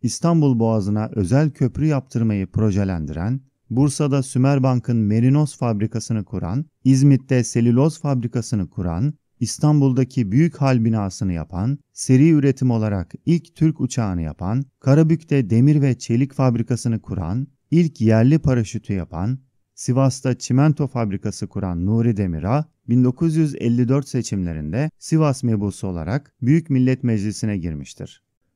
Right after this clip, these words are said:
Nuri Demirağ'ın uçak sanayisindeki çalışmaları, kendisini teşvik eden devlet kuruluşlarının imalata geçtikten sonra ilgi göstermemesi ve sipariş alınamaması üzerine bin dokuz yüz kırkta durduruldu.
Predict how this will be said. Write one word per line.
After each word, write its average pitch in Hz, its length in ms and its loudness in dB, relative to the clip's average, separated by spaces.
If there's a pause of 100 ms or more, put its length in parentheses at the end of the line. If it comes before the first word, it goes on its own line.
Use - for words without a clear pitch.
(140)
Nuri 165 360 6
Demirağ'ın 139 600 4
uçak 156 280 -2
sanayisindeki 127 840 0
çalışmaları, 95 840 -4 (120)
kendisini 160 560 2
teşvik 147 420 -2
eden 127 360 0
devlet 117 340 2
kuruluşlarının 107 840 -2 (140)
imalata 147 600 4
geçtikten 131 580 -2
sonra 127 480 0
ilgi 120 340 4
göstermemesi 117 1000 0 (300)
ve 120 120 2
sipariş 123 600 0
alınamaması 117 760 2
üzerine 85 560 -4 (340)
bin 123 180 6
dokuz 135 320 4
yüz 135 160 -2
kırkta 120 500 -2
durduruldu. 90 640 -2